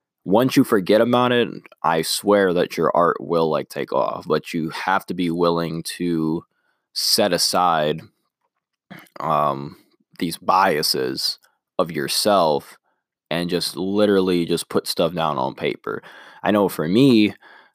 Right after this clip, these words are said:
like, when it came to, like, uh, my old YouTube videos, my first YouTube video, like, it took me so long to create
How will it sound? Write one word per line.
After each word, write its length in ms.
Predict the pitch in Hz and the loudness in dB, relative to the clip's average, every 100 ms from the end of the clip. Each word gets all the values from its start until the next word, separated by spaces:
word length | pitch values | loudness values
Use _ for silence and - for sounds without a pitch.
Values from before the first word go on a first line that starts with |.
| - - | -10 0
like, 260 | 85 78 | 0 2
when 160 | 98 92 | 0 0
it 100 | 76 | -2
came 340 | - 104 98 | -2 0 -2
to, 600 | - 92 90 90 87 78 - _ _ _ | -2 0 2 2 2 -2 -8 _ _ _
like, 260 | 85 87 - | 0 0 0
uh, 280 | - 82 78 | 0 2 0
my 160 | 85 | 0
old 260 | 69 92 87 | 2 2 0
YouTube 500 | 95 113 - 92 85 | 0 0 0 -6 -4
videos, 720 | 78 78 76 62 52 - - | -4 -4 -4 -4 -4 -6 -8
my 140 | 76 85 | -4 0
first 280 | 131 143 127 | 2 2 2
YouTube 280 | 117 120 | 2 2
video, 560 | 104 110 113 110 104 101 | 2 4 4 4 4 2
like, 300 | 62 85 85 | 2 0 0
it 100 | 90 | -4
took 200 | - - | -6 -8
me 120 | 90 | -6
so 280 | - - 113 | -4 2 4
long 380 | 104 98 101 98 | 4 4 2 0
to 120 | 92 | -8
create 460 | - 87 87 85 | -6 -4 -2 -2